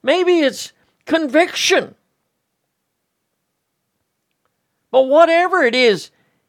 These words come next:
we need that presence to gain it. But we, brethren, First Thessalonians chapter two and verse seventeen says,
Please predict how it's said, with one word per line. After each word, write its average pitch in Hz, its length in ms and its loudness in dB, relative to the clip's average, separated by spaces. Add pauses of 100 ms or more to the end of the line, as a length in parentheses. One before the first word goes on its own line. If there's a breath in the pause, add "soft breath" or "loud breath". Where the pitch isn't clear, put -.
(240)
we 285 240 -2
need 302 260 -4
that 262 280 0 (800)
presence 302 1000 -4 (1400)
to 262 120 -6
gain 302 340 -4
it. - 380 -8 (1800)
But 233 200 2
we, 359 260 2
brethren, 127 560 0 (2000)
First - 320 -2
Thessalonians 220 600 -2
chapter 214 360 -4
two 240 260 -4
and 180 100 0
verse 196 220 -4
seventeen 180 540 -2
says, 160 400 -4